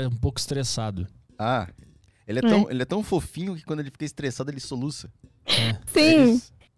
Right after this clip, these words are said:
Speaker 3: Ele é tipo aquela menina que tem aqueles tiques bonitinhos, sabe? Que ela tem Tourette, mas ela fica, "Ih, ih".
Speaker 2: Ah,
Speaker 3: É ele.
Speaker 2: sei. Aham.
Speaker 1: Não sei quem é essa.
Speaker 3: <laughs>
Speaker 1: Qual que é essa?
Speaker 2: Não, eu,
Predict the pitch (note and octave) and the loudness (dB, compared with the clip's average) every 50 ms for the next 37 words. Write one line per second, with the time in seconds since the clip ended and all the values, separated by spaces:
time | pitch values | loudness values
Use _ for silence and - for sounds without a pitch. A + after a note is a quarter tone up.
0 | - - A3 A#3+ B3+ B3 - - - D4+ D#4 - E4 D4+ D4 C#4 B3+ B3 B3 A#3+ | 0 4 4 4 4 4 2 0 0 0 4 4 4 6 6 6 6 6 6 6
1 | A#3+ A#3+ A#3+ A#3+ C4 - A#3+ - A#3 A3 A#3 A#3+ B3+ A3 G#3 G#3+ - - - - | 6 6 6 4 4 2 0 2 4 4 4 6 4 4 4 4 0 -2 -8 -2
2 | - A#3 A3 _ - G#3 G3 - G#3 G#3 G#3 G3 G3 - - - A#3 A3 G3+ - | -2 -2 -2 _ -6 -8 -6 -4 -2 0 0 0 0 -4 -2 0 2 2 2 2
3 | - G#3+ G#3+ G#3 G#3 G3 - - G3 G3 G3 _ - G#3 G3 G3 G3 F#3+ F#3+ G3 | 0 0 0 0 -2 -4 -4 -2 0 0 0 _ 2 2 2 4 4 2 2 0
4 | - - - G3+ G3 G3 G3+ G#3 A#3 - - - - G#3 G#3+ _ _ _ - G#3+ | -4 0 2 2 4 6 6 4 4 2 0 -6 -6 -6 -8 _ _ _ 0 2
5 | A3+ - - A3 A#3 - A3 - - _ _ - - D5+ - - _ _ _ _ | 2 4 4 2 2 2 -2 -4 -4 _ _ 0 2 2 2 0 _ _ _ _
6 | _ _ _ _ _ - A4 C5+ - - _ _ _ _ _ _ _ _ _ - | _ _ _ _ _ 2 2 2 2 2 _ _ _ _ _ _ _ _ _ -10
7 | - C3+ C3 C3 - A#3 A3 A3 G#3+ B2 B2 A2+ G#2+ G2+ - _ - G#2 G#2 A#2 | -2 2 4 4 6 6 6 6 4 2 -2 -4 -4 -6 -10 _ -6 -4 -2 -2
8 | A#2 - - - E3+ F3+ - G3 E3 C#3 C3 B2 A#2 A2+ A2+ - - - - _ | -2 -4 -6 -10 -8 -6 -6 -6 -4 -2 0 0 0 0 -2 2 2 2 2 _
9 | _ _ _ - _ - - E3 C#3 B2+ A#2 G#2+ G#2 - - - - - - E3+ | _ _ _ -20 _ -8 -6 -4 -4 -2 -2 -4 -4 -6 -10 -12 -10 -2 -2 0
10 | D3+ C#3+ | 2 2